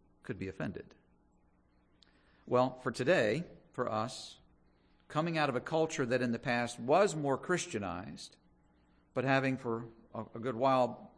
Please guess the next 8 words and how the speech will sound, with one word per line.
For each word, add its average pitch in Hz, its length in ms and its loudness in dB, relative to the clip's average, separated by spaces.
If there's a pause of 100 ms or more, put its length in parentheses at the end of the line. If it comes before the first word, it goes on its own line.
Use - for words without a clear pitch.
(100)
moving, 120 880 2
being 110 220 0
moving 135 400 4
into 143 380 -2
what 123 100 2
is 113 100 -2
now 123 220 -2
a 113 140 -4